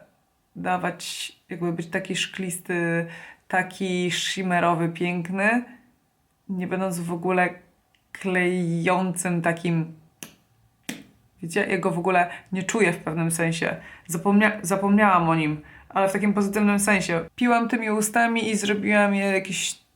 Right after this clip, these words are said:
trzy godzinki temu, coś takiego, więc tak to wygląda naprawdę dobrze. E, i powiem szczerze, że to chyba wy-, wychodzi na prowadzenie. Miałam takie inny, ulubiony, niedawno był w filmie,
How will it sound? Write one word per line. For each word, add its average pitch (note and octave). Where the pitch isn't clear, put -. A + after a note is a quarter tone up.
trzy -
godzinki -
temu, -
coś -
takiego, -
więc -
tak -
to -
wygląda -
naprawdę F3
dobrze. F3
E, G#3
i -
powiem A3
szczerze, G#3
że G3+
to G#3
chyba G#3
wy-, G#3
wychodzi B3
na B3
prowadzenie. A3+
Miałam B3
takie C#4+
inny, D4+
ulubiony, C#4+
niedawno C#4
był D4
w -
filmie, F3+